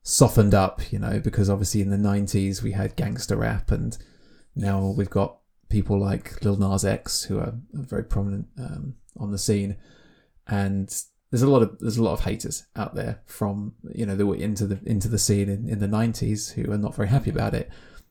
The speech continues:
Speaker 1: Now, if you watch M C Hammer accept his award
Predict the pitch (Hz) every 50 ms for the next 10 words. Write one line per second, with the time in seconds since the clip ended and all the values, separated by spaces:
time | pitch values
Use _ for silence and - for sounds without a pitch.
0 | _ _ - 120 120 123 127 127 120 - - _ - 139 127 - 147 143 135 156
1 | 160 - - - - 131 131 127 - - 131 117 123 143 135 113 110 113 113 123
2 | - - - 120 - - 117 104 104 101 113 117 110 107 107 -